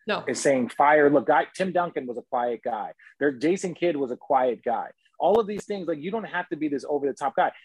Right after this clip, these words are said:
Speaker 2: If he is not playing as a top five, top seven player, like, when you're looking around, you're like, "That bad boy right there is going to be a problem. We gotta figure this out." If he is not playing as a top five, top seven guy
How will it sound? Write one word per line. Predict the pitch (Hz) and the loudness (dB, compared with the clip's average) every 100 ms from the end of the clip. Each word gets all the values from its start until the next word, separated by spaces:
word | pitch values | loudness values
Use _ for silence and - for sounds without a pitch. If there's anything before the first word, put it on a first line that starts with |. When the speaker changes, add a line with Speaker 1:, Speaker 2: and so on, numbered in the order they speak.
| _ | _
Speaker 2:
If | 160 151 | -6 -6
he | - 233 254 | -8 -6 -6
is | 202 | -2
not | 208 190 - - | -2 -2 -8 -6
playing | 175 147 95 98 _ _ _ 143 | -2 -2 -6 -16 _ _ _ -2
as | 135 | 0
a | 127 | -2
top | - - 175 - - | -2 0 0 -2 0
five, | 135 92 - _ - | 0 0 -8 _ -8
top | 147 - | -8 -8
seven | - - 185 185 196 226 | -14 -6 -2 0 0 -2
player, | 196 - 196 113 82 _ _ | -4 0 2 2 -8 _ _
like, | 135 120 | -6 -4
when | 131 | 0
you're | 151 247 | 4 4
looking | 220 247 233 220 | 4 2 2 0
around, | 208 196 170 | 4 2 2
you're | 170 | 2
like, | 165 147 - _ _ _ - | 4 2 -2 _ _ _ -12
"That | 131 165 208 131 | -2 -2 -2 -6
bad | 156 170 165 | -4 -4 -2
boy | 170 170 | 0 0
right | 165 165 147 | 2 -2 -2
there | 175 185 | -4 -4
is | 156 117 | -6 -10
going | 139 147 | -8 -8
to | 147 | -6
be | 131 131 | -4 -4
a | |
problem. | - 160 156 156 139 | -2 -2 0 -2 -4
We | 147 | -2
gotta | 156 143 - | 0 -2 -4
figure | 151 139 | -8 -6
this | 135 139 - | -4 -4 -2
out." | 143 202 185 _ _ - | -2 -2 -4 _ _ -6
If | 151 | -4
he | 214 247 | -2 -4
is | 208 | -2
not | 233 - | -4 -2
playing | 208 196 | -4 -2
as | 151 | -4
a | 139 | -4
top | - 175 - | -4 -2 0
five, | 160 139 | -2 -2
top | 156 151 | -4 -6
seven | - 156 151 147 | 0 -2 -2 -2
guy | 135 151 185 214 | -2 0 -2 -4